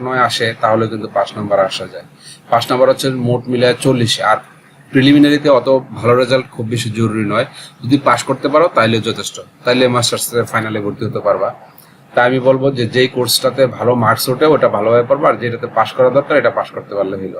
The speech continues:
এত হতাশ হওয়ার কিছু নাই। তো, আহ, আবারও বলছি যে জননীতি বিশ্লেষণ এই কোর্সটা আগে থেকে একটু পড়াশোনা করার চেষ্টা করবা।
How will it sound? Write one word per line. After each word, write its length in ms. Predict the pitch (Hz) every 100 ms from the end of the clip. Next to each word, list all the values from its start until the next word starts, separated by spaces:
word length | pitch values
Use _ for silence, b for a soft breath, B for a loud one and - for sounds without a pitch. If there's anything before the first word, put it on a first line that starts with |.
| 95
এত 100 | -
হতাশ 340 | - 104 110 117
হওয়ার 160 | 107
কিছু 200 | 101 101
নাই। 160 | 92 123 - b b b b b - -
তো, 100 | 123 117 110 107
আহ, 440 | 120 117 113 107
আবারও 200 | 110 131
বলছি 200 | 135 131 180
যে 100 | 127
জননীতি 460 | 117 117 120 120
বিশ্লেষণ 440 | 120 120 - 120 147
এই 120 | 120
কোর্সটা 340 | 113 104 - 117
আগে 160 | 107
থেকে 180 | 110 123
একটু 160 | 117 117
পড়াশোনা 320 | 123 117 -
করার 200 | 120 127 123
চেষ্টা 220 | 131 131
করবা। 240 | 131 143